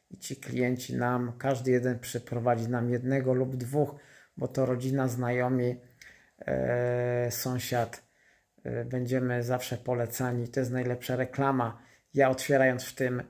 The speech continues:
miejscu właśnie tutaj, gdzie jestem na Goldhammera, trzy lata temu,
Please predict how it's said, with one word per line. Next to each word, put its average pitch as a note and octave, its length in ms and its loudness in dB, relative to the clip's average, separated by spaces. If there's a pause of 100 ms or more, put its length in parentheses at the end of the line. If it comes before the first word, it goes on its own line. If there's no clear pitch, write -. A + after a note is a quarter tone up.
(140)
miejscu B2+ 520 -4
właśnie B2 400 -2
tutaj, A#2+ 580 0
gdzie B2+ 160 -4
jestem B2 320 -2
na A#2+ 140 -4
Goldhammera, B2 760 0 (500)
trzy - 220 -4
lata B2+ 280 2
temu, A#2+ 480 -2